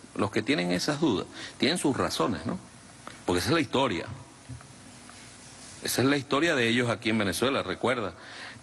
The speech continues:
De, recuerda que cada vez que hay unas elecciones en las cuales ellos pierden,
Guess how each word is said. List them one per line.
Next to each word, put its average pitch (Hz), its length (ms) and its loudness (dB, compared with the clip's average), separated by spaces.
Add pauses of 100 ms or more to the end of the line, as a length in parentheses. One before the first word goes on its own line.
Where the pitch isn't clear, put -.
(280)
De, 90 180 0
recuerda 101 520 2
que 113 140 0
cada 120 220 2
vez 127 160 0
que 127 100 0
hay 120 80 2
unas 127 140 2
elecciones 123 500 2
en 131 80 2
las 110 80 0
cuales 113 300 2
ellos 123 180 2
pierden, 131 480 0